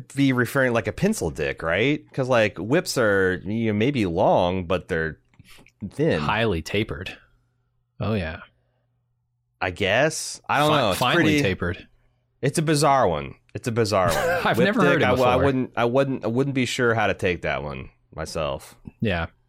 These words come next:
Speaker 2: I thought at first that he said limp dick. I'm like, "Okay, that's not the greatest insult, but the, at least I know what it means."
Speaker 1: Yeah, that's an all-purpose. Like, it doesn't say anything about the size or shape of your unit. It's just your
Speaker 2: Mm-hmm.
Speaker 1: ab-, ability to get it up. But, you know,
Speaker 2: Whip
Speaker 1: I don't
Speaker 2: dick.
Speaker 1: know.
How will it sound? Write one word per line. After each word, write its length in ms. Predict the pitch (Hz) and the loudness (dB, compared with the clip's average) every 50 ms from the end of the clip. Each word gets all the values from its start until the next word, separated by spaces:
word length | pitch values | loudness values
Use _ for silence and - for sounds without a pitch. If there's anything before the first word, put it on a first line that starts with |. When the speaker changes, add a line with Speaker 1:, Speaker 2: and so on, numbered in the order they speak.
| - | -6
Speaker 2:
I 100 | 131 127 | -6 -2
thought 260 | 123 202 - 180 - 175 | 0 0 -2 0 0 -2
at 120 | 160 143 | -2 0
first 260 | - 160 160 143 - | 0 0 0 0 0
that 60 | - 135 | 0 -2
he 60 | 120 | 0
said 180 | - - - 101 | 0 0 0 0
limp 340 | 98 98 113 135 135 - | 0 0 0 0 -2 -2
dick. 280 | - 147 143 135 - - | 0 0 0 0 0 0
I'm 100 | 127 120 | -2 0
like, 180 | 117 117 117 - | 0 0 0 0
"Okay, 360 | 202 175 - - 104 98 98 | -2 -2 -2 -2 0 0 0
that's 240 | 110 123 - - - | 0 -2 -4 -6 -4
not 140 | 123 101 95 | -4 -4 -4
the 60 | - | -6
greatest 360 | _ - 90 90 90 - - - | _ -6 -4 -4 -4 -4 -4 -4
insult, 440 | 92 90 - - 101 101 98 - | -4 -4 -2 -2 -2 -2 -2 -4
but 80 | - 90 | -8 -6
the, 160 | - 104 - - _ | -6 -6 -8 -6 _
at 80 | - 120 | -4 -2
least 220 | 110 117 - - | 0 0 0 0
I 80 | 104 98 | 0 0
know 100 | 95 98 | 0 0
what 100 | 95 87 | 0 0
it 40 | 85 | 0
means." 140 | 92 135 196 | 0 2 2
Speaker 1:
Yeah, 240 | 180 127 92 85 92 | 4 4 4 4 2
that's 180 | 135 165 - | 2 2 2
an 80 | 208 190 | 2 2
all-purpose. 640 | 175 156 147 131 - 170 151 - - - - - 107 | 2 2 2 2 2 0 0 0 0 -4 -4 -2 -2
Like, 80 | 101 | -2
it 80 | 110 110 | 0 0
doesn't 240 | 135 135 127 127 113 | 0 0 -2 -2 -2
say 160 | - 151 139 | 0 0 2
anything 300 | 143 143 143 135 151 135 | 2 2 0 0 0 0
about 320 | 117 123 120 120 110 - | 0 2 2 2 0 0
the 80 | - 98 | -4 -4
size 420 | - - 127 120 117 117 113 104 | -2 0 2 2 2 2 2 0
or 60 | 101 | -2
shape 240 | - - 117 107 101 | -2 0 0 0 0
of 60 | - | -2
your 120 | 95 92 90 | -2 -4 -2
unit. 320 | 90 101 113 110 98 85 | -2 0 0 0 0 -2
It's 100 | 78 - | -2 -4
just 280 | - 95 - - - - | -6 -6 -8 -8 -8 -4
your 300 | - 117 101 110 117 120 | -2 0 2 2 2 2
Speaker 2:
Mm-hmm. 180 | 120 - - 90 | 0 -2 -2 -2
Speaker 1:
ab-, 120 | 104 98 85 | -2 -2 0
ability 420 | 90 107 104 101 101 - 101 95 | 0 -2 -2 -2 -2 -4 -4 -6
to 80 | 82 85 | -6 -6
get 180 | 73 92 90 | -4 -4 -4
it 80 | 90 92 | -2 0
up. 340 | 92 90 76 64 - _ _ | 0 0 0 -2 -4 _ _
But, 280 | - 76 73 69 - - - | -6 -6 -6 -6 -8 -10 -10
you 120 | - 87 | -10 -8
know, 340 | 76 71 65 65 67 73 - _ _ - - - _ _ _ _ _ _ - - - | -8 -8 -8 -8 -8 -10 -12 _ _ -20 -20 -20 _ _ _ _ _ _ -20 -10 -6
Speaker 2:
Whip 200 | - 104 101 - - | -6 -6 -6 -4 -2
Speaker 1:
I 60 | 104 | -2
don't 120 | 95 85 | -2 -2
Speaker 2:
dick. 80 | 71 69 | -2 -4
Speaker 1:
know. 200 | 65 65 69 - | -6 -8 -8 -10